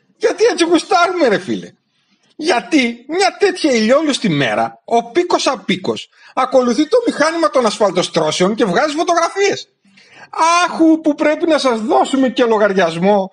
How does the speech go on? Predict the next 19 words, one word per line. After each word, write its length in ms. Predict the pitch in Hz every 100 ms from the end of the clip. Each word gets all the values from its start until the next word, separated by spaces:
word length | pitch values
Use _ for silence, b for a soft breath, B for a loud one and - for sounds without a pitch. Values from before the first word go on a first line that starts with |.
| b b
γιατί 340 | 226 220 -
η 40 | 277
ιστοσελίδα 560 | - 254 226 214 403
του 120 | 403
Δήμου 260 | 208 226 226
δεν 160 | 214 208
γράφει 320 | 190 208 208
για 120 | 196
το 80 | 190
κλειστό 360 | 185 185 220
κεπ 280 | 208 208 202
της 160 | 208 202
Ολυμπιάδος. 840 | 202 180 185 185 196 220 247 - _ _ B B B
Γιατί 680 | 156 190 196 - 247 240 - -
ο 180 | 262
Πίκος 320 | 262 381 370 311
Απίκος 580 | - 214 - 156 - _ -
γράφει 380 | 330 302 269
άρθρο 540 | 190 180 165 - 226